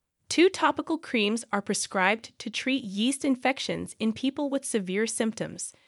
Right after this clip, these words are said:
Teoconazole is taken over three or seven days, while buconazole is given as a single dose. Fluconazole, diflucan, is a prescribed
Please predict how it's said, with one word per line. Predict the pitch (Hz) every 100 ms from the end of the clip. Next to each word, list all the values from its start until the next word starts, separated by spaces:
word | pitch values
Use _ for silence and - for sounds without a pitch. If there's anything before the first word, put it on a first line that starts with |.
| _ _ _ _ _ -
Teoconazole | 254 247 302 427 415 240 226 262
is | 226 -
taken | - 214 262
over | 262 262 277
three | 269 - 220 254
or | 285 214
seven | - - 175 180
days, | 180 151 170 - - _ _ -
while | 214
buconazole | 190 208 302 - 262 311 277 175 170 185
is | 180
given | - 196 220 254
as | 180 185
a |
single | 180 - 180 190
dose. | 175 - 190 - - _ _ _ _ _ _ _ _ _
Fluconazole, | - 254 294 392 403 202 156 185 185
diflucan, | 190 - 185 180 220 302 - _ _ _ -
is | 247
a | 254
prescribed | 262 247 - 240 262 339